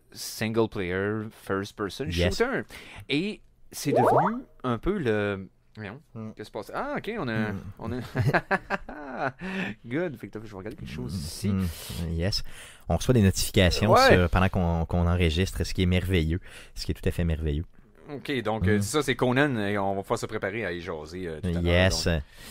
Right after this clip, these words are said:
Speaker 1: Donc, euh, voilà. Euh,
Speaker 2: Que de plaisir d'être live comme ça avec, euh,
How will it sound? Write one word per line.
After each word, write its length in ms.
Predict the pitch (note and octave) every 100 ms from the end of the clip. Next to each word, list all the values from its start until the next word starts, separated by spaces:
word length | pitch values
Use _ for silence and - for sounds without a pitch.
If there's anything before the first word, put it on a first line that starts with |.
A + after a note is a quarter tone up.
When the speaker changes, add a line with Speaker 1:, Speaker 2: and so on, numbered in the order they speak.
| - - -
Speaker 1:
Donc, 260 | D3+ D3
euh, 200 | D#3+ D#3 C3
voilà. 360 | C#3 C3+ D#3 -
Euh, 540 | B2 C3 C#3 C3+ C3 F#2 A#1+ - - - - - - -
Speaker 2:
Que 160 | A2+
de 140 | G2 G2
plaisir 600 | F#2 F2 E2+ F#2+ G2 D#2+
d'être 200 | F2 E2+
live 240 | F2+ F#2+ -
comme 100 | F#2+
ça 180 | G#3 G#2
avec, 300 | G2 E2+ -
euh, 160 | F2